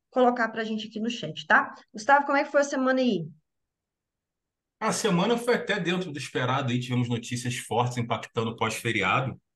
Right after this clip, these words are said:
Speaker 2: trouxe muita volatilidade, o mercado reagiu de forma muito enérgica, né? Tivemos o índice aí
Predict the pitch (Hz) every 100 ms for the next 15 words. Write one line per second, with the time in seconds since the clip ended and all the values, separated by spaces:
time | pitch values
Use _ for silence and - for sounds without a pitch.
0 | _ _ - 101 - 98 104 139 139 120
1 | 120 120 110 92 95 123 123 113 - 113
2 | 120 107 117 107 123 - 117 123 101 110
3 | 127 127 101 117 160 139 120 107 143 -
4 | _ _ _ 92 104 117 113 110 120 120
5 | 120 110 117 107 -